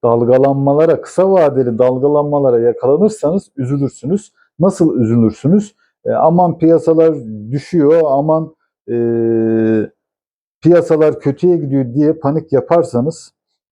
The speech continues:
o, e, bulunduğunuz enstrümanda, yatırım yaptığınız enstrüman altın olabilir, ne bileyim, e, mevduat olabilir, borsa olabilir, fon olabilir. Buradan hareket ederseniz arkadaşlar işte bu,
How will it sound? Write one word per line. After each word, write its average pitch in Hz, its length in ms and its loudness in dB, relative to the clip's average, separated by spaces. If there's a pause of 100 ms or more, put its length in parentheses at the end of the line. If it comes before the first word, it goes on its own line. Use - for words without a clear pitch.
(280)
o, 139 340 2 (220)
e, 110 480 -4
bulunduğunuz 147 560 0
enstrümanda, 120 720 0
yatırım 117 400 0
yaptığınız 139 460 0
enstrüman 107 460 -2
altın 123 420 0
olabilir, 110 600 0
ne 127 180 0
bileyim, 117 360 0 (240)
e, 104 60 -4
mevduat 120 800 2
olabilir, 120 540 -2 (340)
borsa 123 560 0
olabilir, 110 680 -2 (1300)
fon 151 300 0
olabilir. 123 680 0
Buradan 151 340 0
hareket 143 420 -2
ederseniz 131 520 0
arkadaşlar 113 560 0
işte 131 420 -4
bu, 135 280 0